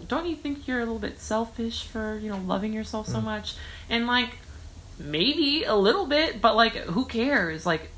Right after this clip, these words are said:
Speaker 1: sometimes you, you have to be a little bit selfish. Like, how are you going to live your best life and not be a little bit selfish? You can't be worrying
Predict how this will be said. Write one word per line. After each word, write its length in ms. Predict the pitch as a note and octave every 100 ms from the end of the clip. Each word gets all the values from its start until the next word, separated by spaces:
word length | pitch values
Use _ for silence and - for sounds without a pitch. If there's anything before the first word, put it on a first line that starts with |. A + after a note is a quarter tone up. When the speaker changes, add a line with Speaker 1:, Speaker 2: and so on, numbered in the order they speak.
| A#3 G3+
Speaker 1:
sometimes 460 | C4+ D4 D#4+ C#4
you, 140 | A#3+ G3
you 160 | G#3
have 280 | F#3+ G3+ G3+
to 80 | G#3
be 140 | F3+
a 40 | F#3
little 160 | F3 E3+
bit 180 | D#3
selfish. 640 | - F3+ A3+ - - - -
Like, 180 | F#3 F3 - - -
how 120 | G3
are 140 | A3
you 140 | C4+ B3+
going 280 | G3 G#3 G#3
to 60 | F3+
live 240 | E3+ F3
your 100 | F3+
best 260 | F3 E3+ -
life 180 | D3 F3
and 160 | F3
not 300 | E3 D#3 -
be 240 | - E3+ D3
a 60 | D3+
little 160 | D3+
bit 160 | D3 -
selfish? 600 | - C#3+ - E2+ A#2 -
You 60 |
can't 280 | F3+ G#3+ G3
be 100 | F#3+
worrying 500 | E3+ F3 F3 E3+ D#3+